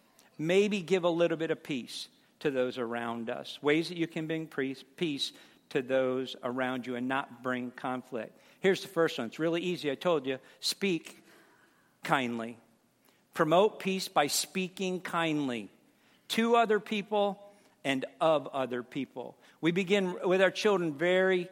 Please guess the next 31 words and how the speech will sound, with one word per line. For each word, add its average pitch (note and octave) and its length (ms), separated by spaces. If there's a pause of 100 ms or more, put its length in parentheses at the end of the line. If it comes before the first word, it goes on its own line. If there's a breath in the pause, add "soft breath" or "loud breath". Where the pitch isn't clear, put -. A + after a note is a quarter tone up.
(180 loud breath)
when E3+ 160
they're D#3+ 140
very E3 340
young. D3+ 260
Please F#3 440
and F3 140
thank D#3+ 300
you. A#2+ 120
Speak G3 360
kindly F3 520
to C#3+ 80
people. B2 520 (400 loud breath)
I've D3+ 140
been F3+ 80
trying F#3 220
to F3 80
work F#3+ 240
on F3+ 140
that E3+ 180
with E3 100
the E3 80
waitresses E3 600
and D#3 120
the D3+ 40
cashiers F3+ 760
and D#3+ 80
the D3 40
baristas D#3+ 720
in E3 100
my D#3 160
life. D#3 220